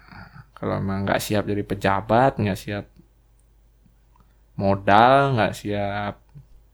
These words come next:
barkar duit terus nggak dapet kembalian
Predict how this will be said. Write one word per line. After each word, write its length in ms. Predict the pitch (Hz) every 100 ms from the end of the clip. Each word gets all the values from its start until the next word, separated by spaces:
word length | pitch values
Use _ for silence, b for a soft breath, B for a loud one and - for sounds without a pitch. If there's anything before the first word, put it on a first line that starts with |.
| _ - -
barkar 560 | 127 110 104 - 110 107
duit 240 | 107 110
terus 480 | - 110 110 - -
nggak 180 | 104 104
dapet 180 | 107 113 - _
kembalian 960 | - 104 101 101 104 104 104 101 98